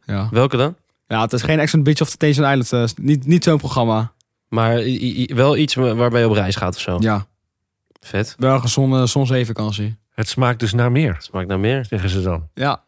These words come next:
Speaker 2: Ik, dit wordt
Speaker 3: Leuk,
Speaker 2: een,
Speaker 3: man.
Speaker 2: dit, dit wordt zo'n aflevering waarvan wij over vijf jaar zeggen, "Joost, weet je nog dat Jaden bij
Speaker 3: Ja.
Speaker 2: ons aan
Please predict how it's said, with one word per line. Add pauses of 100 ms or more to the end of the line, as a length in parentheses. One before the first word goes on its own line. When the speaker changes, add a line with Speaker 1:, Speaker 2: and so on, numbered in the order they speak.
(100)
Speaker 2:
Ik,
dit
wordt
Speaker 3:
Leuk,
Speaker 2:
een,
Speaker 3:
man.
Speaker 2:
dit,
dit
wordt
zo'n
aflevering
waarvan
wij
over
vijf
jaar
zeggen,
"Joost,
weet
je
nog
dat
Jaden
bij
Speaker 3:
Ja.
Speaker 2:
ons
aan